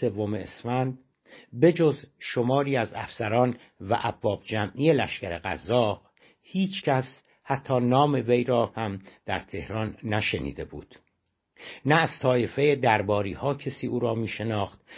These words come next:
نه از طبقه اعیان و اشراف،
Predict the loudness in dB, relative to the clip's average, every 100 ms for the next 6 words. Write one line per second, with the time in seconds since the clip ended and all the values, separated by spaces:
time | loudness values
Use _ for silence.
0 | -20 -6 2 4 4 2 -4 -12 -8 -6
1 | -4 -2 -2 -2 -6 -4 -6 -6 -6 -8
2 | -6 2 4 2